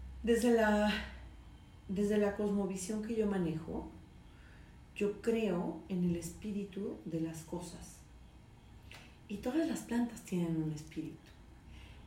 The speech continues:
Entonces considero que es muy importante, si vas a comer una planta, que le pidas permiso al espíritu de la planta, de comulgar con él.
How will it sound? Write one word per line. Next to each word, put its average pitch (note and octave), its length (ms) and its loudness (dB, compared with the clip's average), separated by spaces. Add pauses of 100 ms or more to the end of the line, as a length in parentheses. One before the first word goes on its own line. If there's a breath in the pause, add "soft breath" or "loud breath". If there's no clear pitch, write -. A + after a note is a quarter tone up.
Entonces G#3+ 400 -2
considero G#3+ 520 2
que - 80 0
es A3 120 0
muy G#3+ 200 4
importante, G3+ 720 -2
si D#3+ 180 -2
vas E3+ 220 -4
a - 100 -10
comer F3 280 0
una B3 220 -2
planta, A#2 400 -6 (1200 loud breath)
que G#3 100 0
le G3+ 80 4
pidas D#4+ 300 2
permiso F#3 580 0
al C#3+ 80 -4
espíritu D3 480 -8
de C3+ 80 -4
la B2 100 -6
planta, B2+ 380 -8
de F3 80 -4
comulgar G#3+ 680 0
con A3 180 -4
él. A3+ 340 -2